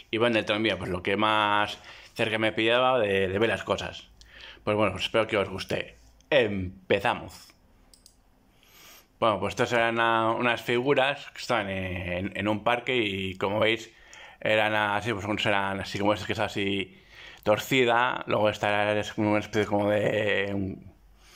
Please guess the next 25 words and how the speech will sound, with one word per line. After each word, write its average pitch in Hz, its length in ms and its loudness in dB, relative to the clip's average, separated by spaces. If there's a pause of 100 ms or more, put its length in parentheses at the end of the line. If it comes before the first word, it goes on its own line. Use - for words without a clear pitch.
(240)
un 117 100 4
planeta 117 320 2
con, 98 300 -6
con, 87 160 -10
parece 107 160 4
como 98 140 0
un 87 40 -4
planeta 110 240 0
con, 98 220 -6
con 98 240 -4
cuernos, 104 680 2 (600)
luego 107 180 4
esta 104 380 2
con, 104 320 0 (220)
la 104 380 0
que 101 80 -4
parece 107 420 2
como 101 800 4 (380)
una 110 220 2
especie 107 340 -2
como 101 420 4
de, 101 220 4
de, 98 120 0
de 98 100 -2
espiral 131 880 0